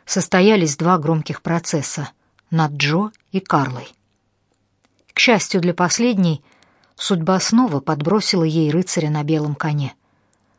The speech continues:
Настоящего отца, который прежде не желал её знать, потому что у него была другая семья. Но теперь его дети выросли, он развёлся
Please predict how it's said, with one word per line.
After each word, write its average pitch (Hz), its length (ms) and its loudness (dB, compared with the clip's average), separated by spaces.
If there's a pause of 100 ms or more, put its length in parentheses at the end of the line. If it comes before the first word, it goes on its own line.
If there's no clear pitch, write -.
(140)
Настоящего 226 720 4
отца, 151 400 -4 (460)
который 170 320 0
прежде 175 420 2
не 160 140 2
желал 165 340 0
её 151 300 -2
знать, 214 420 2 (400)
потому 170 360 2
что - 200 0
у 175 40 2
него 156 340 0
была 156 300 0
другая 156 420 -2
семья. 135 440 -6 (840)
Но 226 100 8
теперь 190 340 2
его 165 180 4
дети 165 300 0
выросли, 240 540 2 (240)
он 233 140 4
развёлся 170 680 0